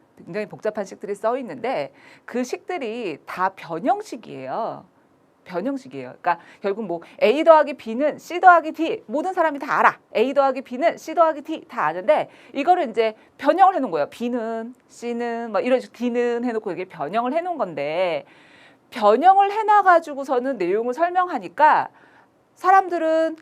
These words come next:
이게 A 더하기 B는 C 더하기 D, 내가 알고 있었던 거가 아니다라고 생각을 하는 거예요. 그래서 B는 하고서는 설명해놓고 C는 하고 설명해놓은 거를 다 다른 걸로 알고서는 새로운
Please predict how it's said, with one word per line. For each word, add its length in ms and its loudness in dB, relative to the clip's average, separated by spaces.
이게 340 4
A 240 2
더하기 300 4
B는 320 -6
C 160 -12
더하기 320 2
D, 120 -8
내가 280 2
알고 240 0
있었던 600 -8
거가 640 4
아니다라고 640 4
생각을 320 -6
하는 160 -8
거예요. 420 -12
그래서 340 -2
B는 580 0
하고서는 640 0
설명해놓고 640 -4
C는 600 2
하고 180 0
설명해놓은 420 -2
거를 280 2
다 100 -6
다른 500 -2
걸로 280 4
알고서는 580 -4
새로운 560 -2